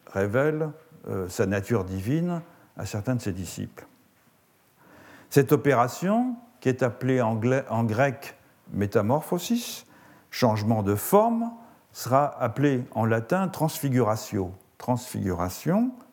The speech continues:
changement de figure. Et c'est un terme donc qui est demeuré, euh, transfiguratio, transfiguration, dans l'usage, euh, courant, simplement pour désigner la transfiguration du Christ.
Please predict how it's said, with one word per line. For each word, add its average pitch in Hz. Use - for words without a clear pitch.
changement 127
de 175
figure. 135
Et -
c'est 143
un 117
terme 165
donc 160
qui 127
est 113
demeuré, 135
euh, 95
transfiguratio, 98
transfiguration, 101
dans 135
l'usage, 117
euh, 92
courant, 160
simplement 156
pour 131
désigner 135
la 135
transfiguration 110
du 92
Christ. -